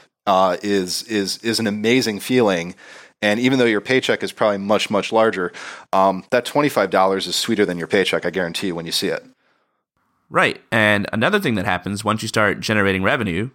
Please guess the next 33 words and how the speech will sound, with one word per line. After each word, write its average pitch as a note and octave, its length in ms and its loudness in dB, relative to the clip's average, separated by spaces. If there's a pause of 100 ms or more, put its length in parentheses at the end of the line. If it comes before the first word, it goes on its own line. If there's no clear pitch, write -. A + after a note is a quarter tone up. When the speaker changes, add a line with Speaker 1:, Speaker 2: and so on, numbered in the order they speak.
(120)
Speaker 2:
even A#2+ 220 2
if A2 60 -2
that G2+ 140 4
revenue G#2 260 2
is F#2+ 100 -4
coming G2+ 220 -4
from F#2+ 200 -6
one-time G2+ 380 0
transactions, G2 800 -2 (520)
is A2+ 140 -2
that F#2+ 120 0
you A2 80 -2
start F#3 240 0
becoming F#3+ 300 -2
aware C3 480 2
of G2 440 0 (300)
all D#3 380 2
of A2+ 340 -2
these G#2 360 -2
potentially C3+ 500 0
valuable G#2+ 520 0
business G2+ 360 -2
ideas D#3 500 0 (380)
that G2 320 0
were A2+ 100 -6
not D3+ 180 0
obvious G#2 520 0
before A2 520 0
you F#2+ 220 -2
actually F#2+ 380 -4
had F2+ 340 -2
a F#2 60 -6
business. - 440 -10